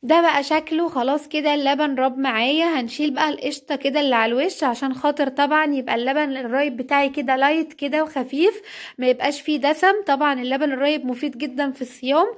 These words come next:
بيبقى خفيف وبيساعد على الهضم وبيريح المعده، وليه فوائد كتير قوي طبعًا هو والزبادي.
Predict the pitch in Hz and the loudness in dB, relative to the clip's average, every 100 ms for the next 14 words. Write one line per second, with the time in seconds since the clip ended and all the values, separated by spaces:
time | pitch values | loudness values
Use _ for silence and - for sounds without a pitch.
0 | - - - - 262 277 - - 247 294 | -12 -18 -16 -4 -2 -2 -4 -4 -2 0
1 | 339 330 247 254 254 285 294 247 247 247 | 0 0 -2 -2 0 0 2 2 0 0
2 | 302 311 294 240 240 285 277 262 240 277 | -2 0 0 0 0 0 0 -2 -2 -2
3 | 311 339 311 277 285 277 285 285 - 294 | 2 2 2 0 0 2 2 0 -6 -6
4 | - 302 294 302 294 277 294 294 269 233 | 0 0 2 0 0 2 2 2 0 0
5 | 247 214 208 - | 0 0 -2 -8